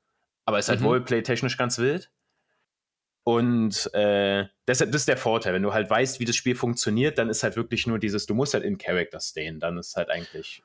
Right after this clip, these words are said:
Speaker 1: entspannt.
Speaker 2: Wa-, war das Englisch eine Hürde?
Speaker 1: Nee, gar nicht tatsächlich.
Speaker 2: Okay.
Speaker 1: Also du hast natürlich so ein bisschen Vokabular, was man so ein bisschen gucken muss, sag ich mal, was, was ist. Aber da kommt man relativ schnell rein.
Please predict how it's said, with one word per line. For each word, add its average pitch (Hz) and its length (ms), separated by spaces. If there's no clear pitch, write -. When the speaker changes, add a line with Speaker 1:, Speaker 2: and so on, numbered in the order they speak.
Speaker 1:
entspannt. - 540
Speaker 2:
Wa-, 117 220
war 117 220
das 123 220
Englisch 170 420
eine 180 100
Hürde? 190 360
Speaker 1:
Nee, - 280
gar 87 160
nicht 82 180
tatsächlich. 80 540
Speaker 2:
Okay. 110 260
Speaker 1:
Also 113 180
du 104 60
hast 117 160
natürlich 107 280
so 110 80
ein 92 60
bisschen 110 260
Vokabular, 104 720
was 104 180
man 104 140
so 101 60
ein 95 80
bisschen 98 480
gucken 156 300
muss, 160 240
sag 143 200
ich 143 120
mal, 143 360
was, 120 260
was 110 180
ist. - 360
Aber 110 200
da 104 140
kommt 127 200
man 95 140
relativ 95 420
schnell 90 200
rein. 82 320